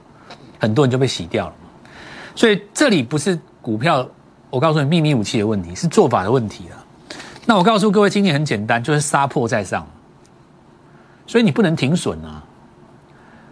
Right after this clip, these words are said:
很多老师教你要停损，要按照纪律来，要停损，对不对？你停损你就错了啊！你真的啊，你停损就错了啊！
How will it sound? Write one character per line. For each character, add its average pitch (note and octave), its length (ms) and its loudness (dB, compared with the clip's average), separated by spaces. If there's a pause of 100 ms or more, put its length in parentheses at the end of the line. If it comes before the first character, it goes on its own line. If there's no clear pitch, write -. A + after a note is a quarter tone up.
(240)
很 D#3 100 4
多 A#3+ 120 6
老 F#3+ 100 4
师 E3 140 0
教 G3 180 2
你 D3+ 120 2
要 E3 100 2
停 B2 260 -6
损， F#2 260 -10 (600)
要 G#3+ 100 0
按 G3 160 2
照 F#3 160 4
纪 E3+ 220 0
律 D#3 220 2
来， F#2 180 -6
要 D3+ 120 0
停 A2+ 240 -4
损， - 240 -6 (520)
对 D3 80 2
不 C3 40 4
对？ B2+ 240 4 (240)
你 C#3+ 80 0
停 F3+ 200 4
损 F#3 120 6
你 C3 40 0
就 E3+ 80 2
错 E3 280 2
了 B2+ 80 4
啊！ A#2+ 240 -2 (1200)
你 E3 100 0
真 C4+ 240 4
的 B3 100 6
啊， A3+ 120 2
你 F3+ 120 2
停 G#3+ 160 0
损 G#3+ 140 0
就 F#3+ 80 0
错 G3+ 260 0
了 F3+ 80 2
啊！ F3 260 -2